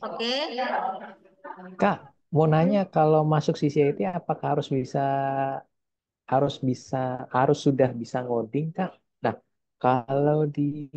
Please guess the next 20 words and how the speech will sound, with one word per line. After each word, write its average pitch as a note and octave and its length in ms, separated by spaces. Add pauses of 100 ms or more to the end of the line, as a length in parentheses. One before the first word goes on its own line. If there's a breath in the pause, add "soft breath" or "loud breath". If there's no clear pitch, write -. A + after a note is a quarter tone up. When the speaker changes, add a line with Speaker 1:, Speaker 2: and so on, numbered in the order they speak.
(100)
Speaker 2:
C D3 160
C - 80
I C#3 160
T - 120 (680)
kalian D#3+ 320 (480)
nggak A#2 240
harus B2 240
bisa, A2 320
cuma C3 240
nanti C3 320
kalian C#3 240 (600)
bakal B2+ 400
diajarin A#2+ 500
kok A2+ 240
sama A2 600
pengajarnya, G#2 520 (120)
tenang G#2+ 280
aja. F#2+ 320 (220)
Jadi C3 320
awalnya A2+ 440